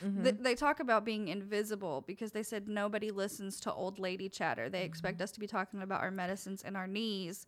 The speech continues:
Speaker 1: Instead of what we're really talking
Speaker 2: Right.
Speaker 1: about.
Speaker 2: And they
Speaker 1: Yeah.
Speaker 2: assume that we're just innocuous,
Speaker 1: Mm-hmm.
Speaker 2: you know, people, and they don't pay any attention to us. They don't listen to what we're actually doing.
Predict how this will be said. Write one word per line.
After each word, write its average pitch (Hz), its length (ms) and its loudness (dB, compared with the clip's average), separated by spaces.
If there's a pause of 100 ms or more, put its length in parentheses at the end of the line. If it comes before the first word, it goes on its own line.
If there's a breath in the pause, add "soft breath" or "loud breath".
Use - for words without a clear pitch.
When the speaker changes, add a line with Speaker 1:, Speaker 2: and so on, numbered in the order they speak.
Speaker 1:
Instead 202 500 4
of 185 160 4
what 185 140 2
we're 185 140 2
really 180 420 4
talking - 260 4
Speaker 2:
Right. 214 240 10
Speaker 1:
about. 107 320 2
Speaker 2:
And 233 120 4
they 214 180 6
Speaker 1:
Yeah. 202 80 6
Speaker 2:
assume 226 360 0
that 208 160 0
we're 214 120 0
just 202 280 -4
innocuous, 202 960 2
Speaker 1:
Mm-hmm. 170 320 -4
Speaker 2:
you 220 60 0
know, 202 80 0
people, 233 360 0
and 208 100 2
they 202 100 -2
don't 202 260 -2
pay 208 240 -2
any 202 180 -2
attention 214 480 -2
to 208 120 -2
us. 185 120 -2
They 202 100 -2
don't 190 360 -2
listen 202 400 0
to 208 100 -8
what 202 160 0
we're 202 160 -2
actually - 380 0
doing. 196 460 0